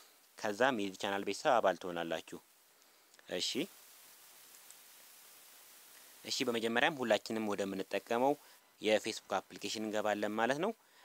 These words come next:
እኔ የምጠቀመው ፌስቡክ ላይት፣ እ፣ የሚባል፣ እ፣ የፌስቡክ አፕሊኬሽን ነው።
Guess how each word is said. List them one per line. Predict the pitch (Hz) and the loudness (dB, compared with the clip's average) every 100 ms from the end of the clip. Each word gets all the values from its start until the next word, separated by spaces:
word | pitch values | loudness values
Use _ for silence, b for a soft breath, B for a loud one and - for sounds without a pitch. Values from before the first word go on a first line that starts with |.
| _ | _
እኔ | 101 113 | -4 -2
የምጠቀመው | 120 117 120 - 135 156 | 0 0 -2 0 0 0
ፌስቡክ | - 123 120 107 - | -2 -4 -4 -8 -4
ላይት፣ | 95 95 95 - - | 0 0 -2 -8 -6
እ፣ | 98 92 | -2 0
የሚባል፣ | 90 95 95 85 107 135 151 B B _ _ | -2 -2 -4 -2 2 2 0 B B _ _
እ፣ | 87 85 87 - - | -6 -4 -4 -6 -8
የፌስቡክ | 101 117 98 104 | -8 -6 -10 -8
አፕሊኬሽን | 104 - 101 110 127 | -8 -8 -8 -6 -2
ነው። | 127 | 0